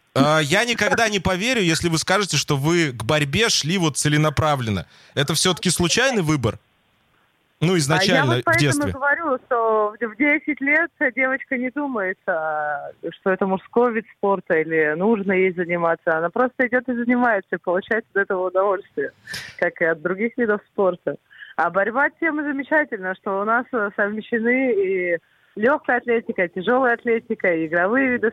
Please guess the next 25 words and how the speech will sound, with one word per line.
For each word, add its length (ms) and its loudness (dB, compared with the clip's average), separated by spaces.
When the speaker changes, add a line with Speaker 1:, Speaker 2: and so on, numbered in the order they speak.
Speaker 2:
спорта, 400 0
и, 300 -2
и 40 -4
борьба. 680 0
Поэтому, 880 -2
видите, 300 0
как 180 0
многогранна 640 -2
борьба 400 -6
все-таки 260 -20
для 140 -2
нас. 160 -4
Speaker 1:
Согласен. 720 0
Наталья, 420 0
самый 460 0
частый 520 0
комментарий 720 2
относительно 680 0
вашего 480 0
вида 300 0
спорта 540 0
и 80 2
вас 380 -2
в 180 -4
нем? 340 2